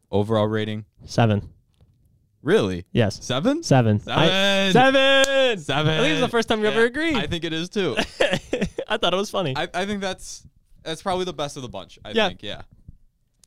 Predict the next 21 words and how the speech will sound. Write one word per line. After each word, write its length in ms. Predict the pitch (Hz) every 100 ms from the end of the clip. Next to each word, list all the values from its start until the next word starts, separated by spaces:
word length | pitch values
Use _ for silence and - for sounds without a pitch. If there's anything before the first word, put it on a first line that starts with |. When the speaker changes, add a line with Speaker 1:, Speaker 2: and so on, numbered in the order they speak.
| -
Speaker 2:
Seven. 360 | - - 117 113
Speaker 1:
All 80 | 90
right. 120 | 73 -
Speaker 2:
Actually, 440 | 226 294 - 294 -
I 120 | 240
don't 100 | 339
know 120 | 403
if 100 | 370
I 100 | 285
called 260 | - 254 262
that 180 | 359 -
one 100 | 233
the 60 |
best 220 | 214 233 214
of 40 |
the 80 | 208
bunch. 300 | 226 185 -
I 160 | 165
called 360 | 170 208 196 170
the, 200 | 180 175
um, 520 | 160 156 151 147 -